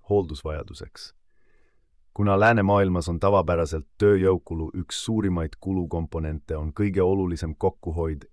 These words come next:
S P F R sada madalast kulunormist just tööjõukuludelt.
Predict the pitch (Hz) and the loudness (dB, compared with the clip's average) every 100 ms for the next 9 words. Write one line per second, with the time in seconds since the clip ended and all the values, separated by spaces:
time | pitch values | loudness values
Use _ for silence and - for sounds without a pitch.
0 | - 98 - 95 90 85 - 87 80 - | -4 -4 -2 0 0 0 -2 -2 -2 -4
1 | 90 - 80 85 90 85 78 - - 98 | -4 -4 -4 -2 -2 -2 -4 -10 -6 -4
2 | 87 80 76 76 - - 78 - 90 85 | -4 -4 -6 -8 -10 -12 -14 -6 -4 -2
3 | 78 76 - 69 - 85 - - | -4 -8 -10 -12 -12 -14 -16 -20